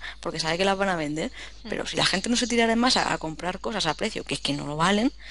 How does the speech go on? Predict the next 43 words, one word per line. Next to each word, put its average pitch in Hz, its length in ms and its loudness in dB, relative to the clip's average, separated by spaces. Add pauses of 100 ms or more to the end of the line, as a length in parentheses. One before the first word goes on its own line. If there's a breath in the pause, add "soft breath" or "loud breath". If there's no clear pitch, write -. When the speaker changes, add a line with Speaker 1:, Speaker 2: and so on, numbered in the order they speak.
(100)
Speaker 1:
si - 140 -2
no 160 60 0
se 196 100 2
dejaran 185 320 2
timar, 196 380 0 (640)
pues - 260 -6
no 180 80 -2
habría 190 200 2
nadie 190 280 2
vendiendo 180 400 0
ni 185 160 0
revendiendo 151 400 0
eso 170 100 -4
en 180 80 2
eBay, 165 200 6
estarían 165 260 2
las 170 80 -2
tiendas 190 180 4
a - 40 0
su 185 100 -2
precio 175 200 -4
normal. 156 380 -2 (540 loud breath)
Speaker 2:
Es - 100 6
que, 247 240 6
eh, 226 600 4
por 240 180 -8
Twitter, 330 320 0
ah, 233 560 4
hablamos, 233 460 -4
creo 262 140 -6
que 247 100 -2
fue 240 160 -6
con 226 160 -6
Auron, 247 320 -4 (520 loud breath)
eh, 214 640 0 (120)
de 220 220 0
lo, 214 800 -6 (100)
de 220 80 -4
las 214 160 4
cartas 247 340 0
de 233 140 4
Kid 226 220 -4
Icarus, 233 600 -6